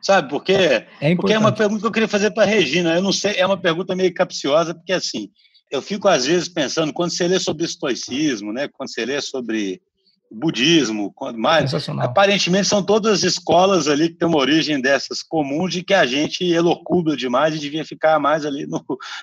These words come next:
Speaker 1: <laughs> no presente, né? Assim, devia, assim, simplificando bem aqui, né? Mas a minha, a minha dúvida,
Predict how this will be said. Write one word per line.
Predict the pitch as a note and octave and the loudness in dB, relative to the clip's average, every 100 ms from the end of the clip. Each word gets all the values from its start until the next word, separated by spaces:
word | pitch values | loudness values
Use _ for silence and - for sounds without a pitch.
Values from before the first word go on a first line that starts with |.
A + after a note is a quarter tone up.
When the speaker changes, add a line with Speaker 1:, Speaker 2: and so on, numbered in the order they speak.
| - | -8
Speaker 1:
<laughs> | F#3 F3 - - - | -6 -6 -8 -10 -8
no | D#3+ | -4
presente, | F#3 E3 A2+ A2 G2+ - | 0 0 0 -2 -4 -2
né? | D#3+ | 0
Assim, | C#3 B2 | 0 -4
devia, | A2 A2 C3+ - - - - | -4 -2 -2 -2 -14 -16 -8
assim, | B2 A#2 | -6 -4
simplificando | - C3 - D#3 B2 D3 D3 | -4 -6 -2 -2 0 0 2
bem | C3+ C#3+ | 0 0
aqui, | A#2+ A2 G2+ | -2 -6 -6
né? | B2 - _ _ - | -8 -12 _ _ -2
Mas | C#3 | 2
a | E3 | 4
minha, | D#3 F#3+ F#3+ D3+ A#2 - - _ | 4 4 6 6 4 0 -8 _
a | C3 B2+ | -4 -2
minha | D3+ F3 D#3+ | 0 2 2
dúvida, | B2+ C#3+ F#3+ D#3 B2 | 2 0 -2 0 -2